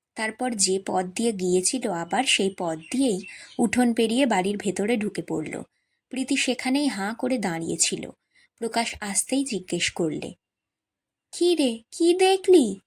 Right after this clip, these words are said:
দেখতে পেলি কিছু? কি করছে ওরা? ঘুমোচ্ছে? ঘুমিয়ে পড়েছে?"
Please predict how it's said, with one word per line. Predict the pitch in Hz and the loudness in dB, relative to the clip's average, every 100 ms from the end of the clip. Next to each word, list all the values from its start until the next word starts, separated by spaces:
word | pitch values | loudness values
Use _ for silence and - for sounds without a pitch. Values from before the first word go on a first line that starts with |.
| _ _ 233 | _ _ -4
দেখতে | 254 302 - 370 | -2 -2 -4 -2
পেলি | 392 381 403 | 2 2 2
কিছু? | 415 403 311 214 196 - _ | 2 2 0 0 -4 -14 _
কি | - 320 | -4 0
করছে | - 311 359 - 320 | 4 4 4 0 0
ওরা? | 254 294 403 - _ _ | 0 0 -4 -8 _ _
ঘুমোচ্ছে? | - 277 359 440 - 453 349 190 - - _ - | 0 2 2 0 -4 0 0 -2 -10 -20 _ 2
ঘুমিয়ে | 254 285 311 | 6 8 6
পড়েছে?" | 302 359 440 453 339 170 | 4 2 2 2 0 -2